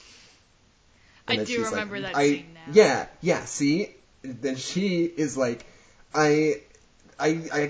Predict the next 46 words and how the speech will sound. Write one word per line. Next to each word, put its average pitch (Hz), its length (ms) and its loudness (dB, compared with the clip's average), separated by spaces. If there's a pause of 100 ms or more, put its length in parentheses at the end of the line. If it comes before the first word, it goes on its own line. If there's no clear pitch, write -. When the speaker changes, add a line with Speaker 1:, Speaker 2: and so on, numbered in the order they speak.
(120)
Speaker 2:
can't 196 260 2
be 151 80 2
sad 139 240 2
about 120 220 -2
this. 120 200 -4
More 147 180 6
than 165 140 2
one 160 140 2
thing 151 180 0
can 139 120 -6
be 135 60 -2
sad 127 280 0
at 101 80 -6
the 110 80 -12
same 123 240 -6
time." 101 340 -6
And 101 80 -6
then 107 60 -4
she - 140 -12
dumps 110 360 -8
his 98 140 -12
ass, 90 480 -6
and 95 420 -6 (360)
she - 140 -12
paints 113 320 -6
over 107 520 -2
the 110 280 -10
little, 104 320 -4 (100)
his 107 200 -10
name 92 460 -8 (180)
that 104 160 -8
she 101 220 -10
wrote 92 240 -6
on 90 140 -6
her 90 100 -8
wall 90 280 -4
at - 120 -12
the 82 160 -8
end. 58 200 -12 (180)
And 117 140 -6
Lucas 120 260 -6
Hedges 104 300 -8
was 101 140 -12
gay 78 240 -6
all 71 180 -8
along. 80 380 -10